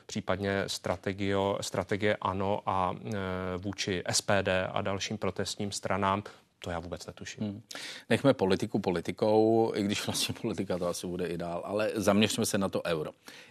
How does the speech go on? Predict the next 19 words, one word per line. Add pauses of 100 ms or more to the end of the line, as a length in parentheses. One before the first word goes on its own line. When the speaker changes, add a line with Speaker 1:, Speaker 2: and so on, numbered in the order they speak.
Speaker 2:
Jak
by
měla
vypadat
věcná (120)
debata
o
euru? (840)
Speaker 1:
Eh, (560)
Speaker 2:
U
nás
je
zatím
spíš
věčná
ta
debata. (300)
<laughs> (720)
Speaker 1:
Já